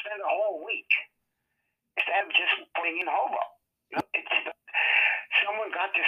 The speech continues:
say tits on television. Oh, wow. Fantastic. There goes censorship.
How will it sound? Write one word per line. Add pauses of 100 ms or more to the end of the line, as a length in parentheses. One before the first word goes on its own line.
say
tits
on
television.
Oh, (320)
wow. (800)
Fantastic. (560)
There
goes
censorship.